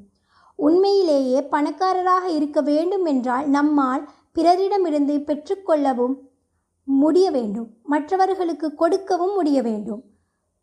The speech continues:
பொருளாதார ரீதியான அல்லது தொழில்முறை ரீதியான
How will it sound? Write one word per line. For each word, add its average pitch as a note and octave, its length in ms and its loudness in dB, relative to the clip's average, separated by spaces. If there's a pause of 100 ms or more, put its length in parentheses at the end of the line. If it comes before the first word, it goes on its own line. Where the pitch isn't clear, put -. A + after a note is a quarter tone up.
(120)
பொருளாதார G4 680 2
ரீதியான E4+ 720 -2
அல்லது B3+ 400 -2
தொழில்முறை F#4 640 0
ரீதியான E4 560 0